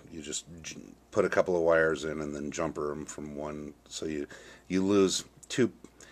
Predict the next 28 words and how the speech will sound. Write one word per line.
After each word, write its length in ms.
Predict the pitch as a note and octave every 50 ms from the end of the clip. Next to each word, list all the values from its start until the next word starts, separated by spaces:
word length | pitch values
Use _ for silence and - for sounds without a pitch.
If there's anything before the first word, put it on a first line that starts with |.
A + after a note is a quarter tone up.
| - - - - - - - _ _
you 100 | - G#2+
get 160 | G#2 G#2+ -
three 240 | - - C#3 C#3 C3+
wires 400 | B2 A2 G#2+ G#2 G2+ G2 F#2 E2+
on 120 | F#2 F2+
the 60 | E2+ D#2
first 380 | - - G2+ F#2+ E2+ - -
one, 320 | F2+ E2+ E2 E2 E2 D#2+ D#2+ -
and 180 | E2+ E2+ E2 E2+
then 140 | E2+ E2+ E2
you 80 | E2
get 140 | D#2+ E2 D2+
a 40 | D2+
jumper, 560 | C#2+ - F2 E2+ D2+ D2 - D#2 D2+ D2+ D#2
and 300 | D#2+ D#2+ D#2+ D#2 D#2 D#2+
then 420 | D#2+ D#2 D#2 D2+ D2+ D2 D2 C#2+ - - - _ _ - - - - - _ _ _
of, 320 | - D#2 D2+ D2+ D2+ - F2
you 120 | E2 E2+ E2+
only 240 | E2 D#2+ D#2+ D#2+ D2+
get 160 | D2+ D2+ -
two 280 | - - G2 E2+ D#2
on 180 | D#2+ D2+ D2 D2
the 280 | D2 C#2+ D2 D2 C#2 C2
remainders, 680 | E2+ F2+ E2 D#2 D2+ D#2 E2+ - D2+ C#2+ C#2+ D2 C#2 -
but 160 | - E2 -
that's 220 | - E2 D#2 - -
all 100 | E2 D#2+
right. 240 | D#2 D2 D2 -